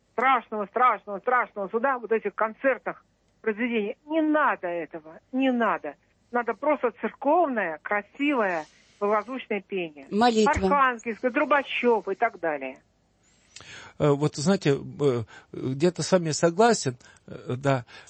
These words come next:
Speaker 3: э, потому что, м, это самое, у нас, конечно, основа нашего церковного пения — это обиход, осмогласие церковное, да. А вы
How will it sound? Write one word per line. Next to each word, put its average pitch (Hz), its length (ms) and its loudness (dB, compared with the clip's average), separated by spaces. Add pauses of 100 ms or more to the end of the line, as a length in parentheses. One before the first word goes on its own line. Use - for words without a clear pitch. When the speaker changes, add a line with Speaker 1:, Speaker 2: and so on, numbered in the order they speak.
Speaker 3:
э, 117 360 -2
потому 156 340 -2
что, 156 200 0
м, 135 240 -4
это 135 320 -6
самое, 143 360 -2
у 151 40 -2
нас, 151 160 0
конечно, 151 380 -2
основа 147 300 -2
нашего 139 260 -2
церковного 139 460 -2
пения — 135 260 -4
это 123 160 0
обиход, 123 500 0
осмогласие 131 720 -4
церковное, 95 640 -4
да. 117 280 -4 (440)
А 127 320 2
вы 135 280 -2